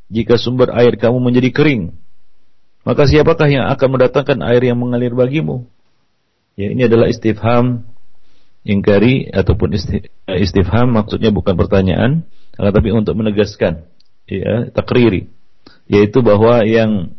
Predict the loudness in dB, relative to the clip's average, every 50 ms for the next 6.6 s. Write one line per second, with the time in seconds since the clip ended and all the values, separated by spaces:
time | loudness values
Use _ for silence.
0 | -10 -8 -8 -6 -6 -8 -4 -2 0 0 2 2 2 2 0 0 0 0 0 2
1 | 2 4 4 4 2 2 2 2 2 2 2 2 0 -2 -2 0 0 0 0 0
2 | 2 2 2 2 0 0 2 2 2 2 2 2 2 2 2 2 2 2 0 -2
3 | -8 -14 -14 -16 -16 -16 -16 -18 -18 -20 -20 -20 -8 -2 0 2 2 2 2 0
4 | 0 0 2 2 2 2 0 0 2 2 2 2 4 2 2 2 0 -4 -6 -4
5 | -2 -2 0 0 0 0 0 0 0 0 2 2 2 2 0 -2 0 2 2 2
6 | 4 2 0 0 0 0 0 0 -2 -4 -6 -8